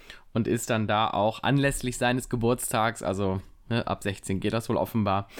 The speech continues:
dann in die F D P eingetreten und postet da ganz stolz, wie er da neben Christian Lindner steht und diesen ausgefüllten Mitgliedsantrag so da in die Kamera hält. Ähm,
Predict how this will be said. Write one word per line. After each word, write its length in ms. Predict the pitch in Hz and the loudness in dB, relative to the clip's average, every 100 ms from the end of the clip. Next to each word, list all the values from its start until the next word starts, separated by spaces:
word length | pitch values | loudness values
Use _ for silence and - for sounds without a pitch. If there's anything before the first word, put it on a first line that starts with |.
| - - | -18 -10
dann 160 | - 107 | -2 2
in 140 | 101 | 4
die 100 | 110 | 4
F 140 | 92 - | 2 0
D 100 | 107 | 0
P 220 | 139 143 | 2 2
eingetreten 800 | 113 127 - - 113 - 87 110 - - - | 2 0 -2 0 0 0 -4 -4 -12 -20 -2
und 320 | 107 95 - - | -2 -2 -8 -8
postet 400 | - 113 117 101 | -2 0 0 0
da 100 | 90 | 0
ganz 260 | 98 107 - | 0 0 0
stolz, 420 | 113 104 107 - | 2 2 0 0
wie 60 | 113 | 2
er 100 | 104 | 2
da 140 | 101 | 2
neben 180 | 101 101 | 2 2
Christian 360 | - 110 110 101 | 0 -4 0 2
Lindner 340 | 107 - 98 | 2 2 -2
steht 340 | - 107 110 | -2 2 2
und 140 | - 101 | 2 0
diesen 240 | 101 107 | 0 0
ausgefüllten 560 | - 98 113 - 117 101 | 0 -2 -4 0 0 0
Mitgliedsantrag 920 | 110 - 120 - - 110 - 107 107 | -2 0 -2 0 -2 -2 0 -2 0
so 300 | 113 113 117 | 0 2 0
da 260 | 113 104 | 0 0
in 140 | 85 107 | 2 0
die 80 | 117 | -2
Kamera 380 | 120 110 104 | 0 0 2
hält. 340 | 104 104 104 - - - - - - - | 2 2 2 -2 -14 -18 -20 -20 -20 -4
Ähm, 420 | 101 98 98 95 | 0 2 2 -2